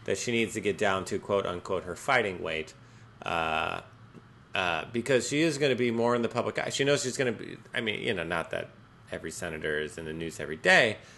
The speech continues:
but she does know that she's gonna be more in the public eye than ever before. So I think it certainly gives her a, uh, a, a, a starting point or a, a push to maybe, um, you know,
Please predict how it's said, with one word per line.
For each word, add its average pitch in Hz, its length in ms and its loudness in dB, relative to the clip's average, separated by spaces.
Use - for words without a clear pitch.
but 123 100 -8
she 143 100 -4
does 151 220 6
know 117 220 4
that 98 120 2
she's 95 220 -4
gonna 95 160 0
be 87 160 -2
more 92 300 2
in 85 100 -2
the 80 60 -4
public 82 340 -4
eye 80 160 2
than 80 160 -4
ever 76 180 -4
before. - 480 -8
So 110 160 2
I 104 40 6
think 139 180 4
it 107 100 4
certainly 127 420 2
gives 95 260 2
her 90 300 0
a, 87 280 2
uh, 85 60 4
a, 85 920 0
a, - 320 -4
a 90 40 -2
starting 110 420 2
point 92 320 -10
or 90 220 -2
a, 85 300 0
a 87 80 -4
push - 500 -2
to 98 100 -2
maybe, 92 440 2
um, 82 380 0
you - 100 -8
know, 80 200 -2